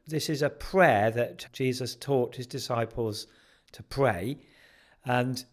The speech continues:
prayer, we sort of treat it as a, we pray for the work, we pray for missions, we pray for the change of our lives, we pray for the church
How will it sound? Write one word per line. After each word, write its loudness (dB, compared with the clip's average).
prayer, 6
we 0
sort 0
of 0
treat -4
it -6
as 4
a, 0
we -2
pray 4
for -6
the 0
work, 2
we -4
pray 2
for -6
missions, -6
we -4
pray -2
for -16
the -8
change -4
of -12
our 0
lives, 0
we -8
pray -2
for -10
the -8
church -2